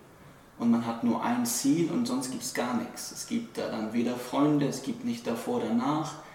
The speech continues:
es gibt Schule, Training, Schule, Training,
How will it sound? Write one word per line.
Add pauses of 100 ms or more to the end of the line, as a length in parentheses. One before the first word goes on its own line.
(140)
es
gibt
Schule, (160)
Training, (420)
Schule, (160)
Training,